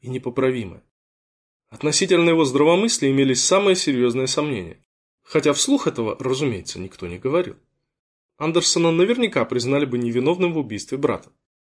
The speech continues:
В суд дело бы передали лишь ради соблюдения формальностей. Однако он всё равно запаниковал. И кроме того, возникли некоторые последствия.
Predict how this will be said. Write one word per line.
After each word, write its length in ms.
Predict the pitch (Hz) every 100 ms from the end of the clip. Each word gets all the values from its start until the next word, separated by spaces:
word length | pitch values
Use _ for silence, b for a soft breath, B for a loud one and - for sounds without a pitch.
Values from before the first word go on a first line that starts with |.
| _ _ _ _ -
В 80 | -
суд 280 | 240 - -
дело 360 | 131 151 165 139
бы 120 | 131
передали 520 | 139 139 139 208 139
лишь 280 | - 143 139
ради 300 | 160 147 151
соблюдения 580 | 139 151 147 175 220 160
формальностей. 680 | 135 - 117 80 69 - _ _ _ _ _ _ _ _ _ _ -
Однако 380 | 123 147 143
он 100 | 151
всё 180 | 139 -
равно 260 | 156 160 131
запаниковал. 720 | 104 104 104 - 117 87 _ _ _ _ _ _ _ _ _ _ _ _ _
И 60 | 135
кроме 320 | 131 202 202
того, 320 | - 117 104 -
возникли 520 | 135 143 208 214 160
некоторые 800 | 147 139 135 127 131 123 120 _ _ _ _ _ _ _ _
последствия. 840 | - 160 - 127 82 - - -